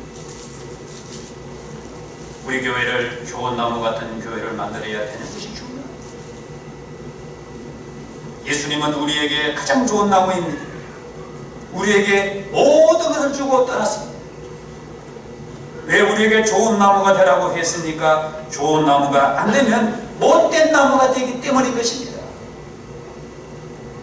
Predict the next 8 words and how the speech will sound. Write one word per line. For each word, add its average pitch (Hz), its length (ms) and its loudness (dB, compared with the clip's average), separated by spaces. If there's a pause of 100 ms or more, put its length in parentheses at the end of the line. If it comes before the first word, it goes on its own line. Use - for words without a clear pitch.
(640)
예수님 156 320 0
십자가 160 500 4
좌우의 156 420 4
두 151 140 -2
강도는 151 440 0
그야말로 160 440 2
흉악한 170 480 0
자들이었습니다. 156 760 -2